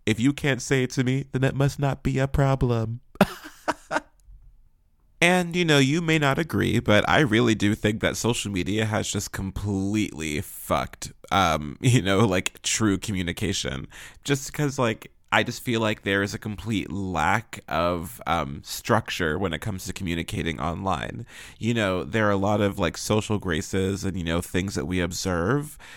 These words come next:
uh, when we're talking to somebody in person that are just not there when it's online. And,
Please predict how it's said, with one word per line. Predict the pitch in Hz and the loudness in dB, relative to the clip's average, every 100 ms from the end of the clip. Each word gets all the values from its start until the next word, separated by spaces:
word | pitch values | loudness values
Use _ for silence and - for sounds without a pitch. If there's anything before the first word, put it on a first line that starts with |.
| - - | -18 -2
uh, | 101 101 | 2 4
when | 85 98 | 2 0
we're | 98 90 | 0 -2
talking | - 101 101 98 | -2 -4 -2 -4
to | |
somebody | - 101 87 90 | -4 -2 -2 -2
in | 85 | -2
person | 139 147 - 87 92 | 0 0 0 -2 0
that | 78 | -2
are | 67 | -2
just | 85 87 - | -2 -4 -6
not | 95 87 80 76 | -2 0 0 -2
there | 82 78 95 131 131 | -2 0 2 0 0
when | 120 123 | 0 0
it's | 127 | 0
online. | 120 135 139 - 143 156 - | -2 -2 -2 -2 0 -2 -2
And, | 95 | -4